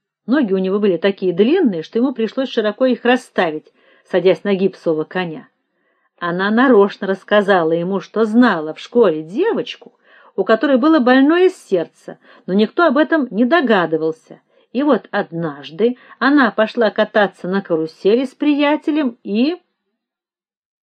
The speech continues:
«Когда-нибудь ты пожалеешь», со спокойной убеждённостью произнёс он.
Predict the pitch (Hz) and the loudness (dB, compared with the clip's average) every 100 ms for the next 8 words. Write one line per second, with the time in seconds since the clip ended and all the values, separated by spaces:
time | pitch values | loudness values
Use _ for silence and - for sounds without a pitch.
0 | _ _ _ 202 185 165 196 214 233 254 | _ _ _ -8 -8 -2 0 0 -2 -2
1 | 254 - 220 214 233 220 254 214 190 233 | -6 -4 -4 2 0 2 2 4 4 2
2 | - - - _ _ _ _ _ _ _ | -2 -10 -20 _ _ _ _ _ _ _
3 | _ _ _ _ _ 190 - 190 - 202 | _ _ _ _ _ -12 -4 -2 0 0
4 | 185 170 160 160 151 202 233 254 - - | 0 -2 -2 -2 2 2 4 2 -2 -6
5 | 254 - _ - 180 170 170 196 _ 160 | -6 -8 _ -2 -2 -2 -4 -8 _ -8
6 | 151 | -8